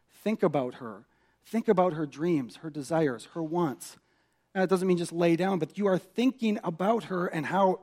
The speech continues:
<clears throat> you can care for her best. She is on your mind because you, you want to love her in the way that Christ loved the church. Verse thirty-one of that same passage, "Therefore a man shall leave his father and mother, hold fast to his wife, and the two shall become one flesh.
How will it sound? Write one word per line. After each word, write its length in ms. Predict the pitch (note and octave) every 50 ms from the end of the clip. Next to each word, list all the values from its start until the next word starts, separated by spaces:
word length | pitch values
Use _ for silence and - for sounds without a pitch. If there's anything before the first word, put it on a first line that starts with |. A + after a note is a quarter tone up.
| - B3+ B3
<clears throat> 200 | G#3 F3+ D#3 - E3
you 140 | E3 G#3
can 220 | G3+ - G#3+ F#3+ E3
care 260 | - - A3 B3+ B3
for 180 | - - E3 C3+
her 200 | D3 D#3+ E3+ E3+
best. 480 | D3+ G#3 A#3+ A3 C3+ A#2 - - - _ _ _ _ _ _ _ _ _ _ _ _ _ _ _ _ _
She 240 | - - - F#3 F#3+
is 120 | F3 D3+ D#3+
on 160 | D#3 D#3+ D3
your 140 | C#3+ C3+ C3
mind 320 | C3 C3 C3+ C3 B2 A#2
because 260 | A#2 A2 B2+ A#2+ A2+
you, 180 | C3+ C3+ - - -
you 160 | C3 D3+ D#3+
want 360 | C#3+ B2 C#3 C#3 C3 B2+ -
to 80 | - B2+
love 320 | A2+ A2+ A#2 B2+ C3 A#2
her 260 | - A#2 G#2 F2+ G#2+ - _ _ _ _ _ _ _ _ _ -
in 100 | A#2 A#2
the 60 | A#2+
way 140 | B2 B2 A#2
that 160 | A2+ G2 -
Christ 340 | - C3 A#2+ A#2 A2 - -
loved 220 | A#2 A2+ A2 G#2
the 80 | A#2+ -
church. 480 | - - B2+ A2+ A2 G#2 - - - _ _ _ _ _ _ _ _ _ _ _ _ _ _ _ _ _ _
Verse 260 | - E3+ F3 D#3+ E3
thirty-one 420 | - F3 E3 D#3+ D3+ C#3+ D3+ D#3 C#3+
of 80 | C3
that 160 | C3 B2 A#2 -
same 180 | - C3+ C#3+
passage, 420 | - A#2+ G#2+ G2+ - - A#2 A#2 B2
"Therefore 360 | E3+ F#3+ F#3 - E3 D#3+ D#3
a 40 | D#3
man 200 | D#3 D#3 D#3 D3
shall 180 | - D3+ C3+
leave 180 | C3 C#3 C#3+ C#3+
his 120 | C#3 C3
father 420 | - - C3 B2+ C3 C#3+ F#3+ A3 - - _ _ _ _ _ _ _ -
and 100 | G#3+ G#3
mother, 380 | G3 D#3+ D3 D3 C#3+ D3 E3 D#3+
hold 260 | - - C3 D3 D3
fast 320 | - D3+ D3 C#3+ C#3 -
to 100 | - D#3+
his 140 | E3+ F3 D3
wife, 320 | B2 A#2+ A2 A#2 A#2 - -
and 100 | A#2+ A2+
the 60 | A#2
two 240 | - - - C3+ C3+
shall 160 | - - B2+
become 320 | C3 B2 - C3 B2+ C3
one 160 | C3 B2+ B2+
flesh. 540 | B2 - - - A2 A2 G2 G2+ - - -